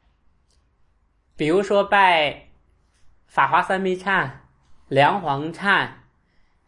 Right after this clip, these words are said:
呃，三昧水忏、大悲忏、净土忏，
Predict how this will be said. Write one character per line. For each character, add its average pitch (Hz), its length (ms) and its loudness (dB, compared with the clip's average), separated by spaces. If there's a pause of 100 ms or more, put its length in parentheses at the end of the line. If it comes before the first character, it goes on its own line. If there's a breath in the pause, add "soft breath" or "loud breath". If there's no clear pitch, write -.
(340)
呃， 135 460 0
三 214 260 0
昧 214 300 -4
水 120 300 -4
忏、 175 340 0 (480)
大 202 240 0
悲 196 320 -4
忏、 185 320 -2 (340)
净 240 320 -4
土 117 300 -10
忏， 185 320 -2